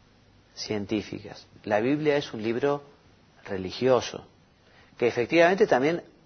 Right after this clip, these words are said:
da algunos datos o que la ciencia también, eh, viene a corroborar después algunas verdades dichas por la cien-, por la, la Biblia, es verdad. Pero la Biblia es un libro religioso,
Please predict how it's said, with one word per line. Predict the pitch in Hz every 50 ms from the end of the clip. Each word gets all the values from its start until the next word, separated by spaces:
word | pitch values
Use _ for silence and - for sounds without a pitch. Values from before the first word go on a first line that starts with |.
| _
da | - 113 131 143 151
algunos | - - - 104 104 113 123 123 110 101 104
datos | 123 135 147 147 156 147 - -
o | - 110
que | - 107 101
la | 104 98
ciencia | - - 135 139 147 156 147 - - 123 110
también, | - 101 101 104 117 127 131 135 131 131 - - - - - - _ -
eh, | - 104 98
viene | 101 117 123 131 127
a | 120 -
corroborar | - 107 110 107 107 110 110 107 107 107 107 120 135 143 147 151 151 - - -
después | - - 98 - - - 117 127 139 139 - - - - - -
algunas | 101 107 113 127 135 131 120 110
verdades | 110 107 104 107 117 120 127 131 127 123 - - - - - - -
dichas | 117 123 120 - 135 123 -
por | - 117
la | 107 101
cien-, | - - 139 147 160 - - - - - -
por | - 104 104 92 92
la, | 98 98 95 - -
la | - 104 104
Biblia, | 110 127 143 156 170 180 185 147 - -
es | - - - 110
verdad. | 95 87 87 92 90 - - - - - - - - - - - -
Pero | 110 107
la | 107 110
Biblia | 123 151 170 170 175
es | 160 -
un | 175 160
libro | 151 160 165 180 190 180 - - - - - - - -
religioso, | 113 107 113 123 123 123 117 - - 123 127 127 120 113 - - 98 - -